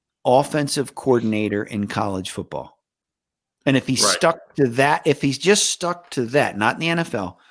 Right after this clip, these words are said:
Speaker 1: 'cause his schemes don't work in the N F L. If he just stuck to N F or college football offensive coordinator, he could make a ton of money and be very successful. But
Speaker 2: Well, that's probably what he'll do.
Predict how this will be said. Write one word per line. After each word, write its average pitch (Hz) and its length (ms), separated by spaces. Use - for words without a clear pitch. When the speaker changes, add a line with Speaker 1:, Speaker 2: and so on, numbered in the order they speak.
Speaker 1:
'cause 127 160
his 135 180
schemes 147 400
don't 123 240
work 110 240
in 90 60
the 87 100
N 85 80
F - 100
L. - 100
If 110 160
he 127 120
just 170 240
stuck - 360
to 117 360
N 143 160
F 175 380
or 113 140
college 160 680
football 135 760
offensive 120 400
coordinator, 98 720
he 117 160
could 110 160
make 107 240
a 87 40
ton 139 280
of 160 80
money 107 420
and 95 100
be 92 120
very 92 280
successful. 87 640
But 90 240
Speaker 2:
Well, 131 140
that's 143 100
probably 131 260
what 123 140
he'll 120 120
do. 120 240